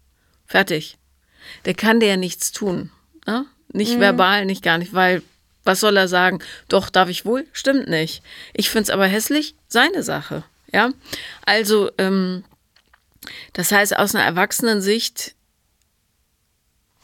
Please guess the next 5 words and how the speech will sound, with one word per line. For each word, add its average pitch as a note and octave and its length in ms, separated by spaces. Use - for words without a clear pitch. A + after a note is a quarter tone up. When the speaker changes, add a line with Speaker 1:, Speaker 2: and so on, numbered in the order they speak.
Speaker 1:
ja, G#3 300
wäre G3+ 260
die F#3+ 120
Situation F#3+ 640
völlig F#3+ 520